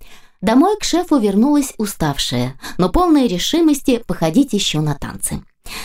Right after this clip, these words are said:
Как сказали девочки, поначалу у неподготовленного человека вообще мало что получается. Все тело ломит,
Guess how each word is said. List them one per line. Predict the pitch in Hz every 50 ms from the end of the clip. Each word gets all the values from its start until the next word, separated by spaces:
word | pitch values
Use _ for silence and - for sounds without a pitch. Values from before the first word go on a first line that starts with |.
| - -
Как | - 320 330 -
сказали | - - 240 233 285 294 269 269
девочки, | 202 - 370 403 339 - - - 208 180 - - - -
поначалу | - 220 240 226 226 - - 330 339 320 294 240 - -
у | - 226 226 220 208 - -
неподготовленного | 220 220 233 220 214 220 214 - 254 202 214 202 196 190 185
человека | 190 - 214 214 254 302 359 359 -
вообще | 240 240 240 240 - - - 330
мало | 320 269 247 254 254 247
что | - - 220 208
получается. | - 190 165 156 151 - 180 160 147 - - - - 127 - - - - - - -
Все | - - 359
тело | 359 - 277 285 269 226
ломит, | 170 143 151 185 202 202 202 196